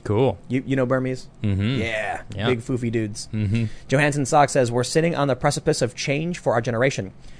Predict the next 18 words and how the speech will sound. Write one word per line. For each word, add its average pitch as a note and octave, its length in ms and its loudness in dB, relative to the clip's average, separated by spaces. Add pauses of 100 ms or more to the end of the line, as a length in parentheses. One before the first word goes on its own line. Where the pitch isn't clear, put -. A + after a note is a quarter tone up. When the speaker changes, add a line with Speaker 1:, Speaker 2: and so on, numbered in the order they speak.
(200)
Speaker 2:
I A#2+ 60 0
wonder B2+ 200 6
if E3 60 6
this F3 100 0
is - 80 -4
how E3 180 6
Roman D#3+ 380 4
society C#3+ 320 2
felt C#3 380 2 (340)
when C#3 160 4
they C3+ 80 6
went C3+ 240 2
from C3+ 140 -2
a B2 40 4
republic C3+ 360 0
to A#2+ 120 -4
an A2 60 -2
empire." G#2+ 420 -6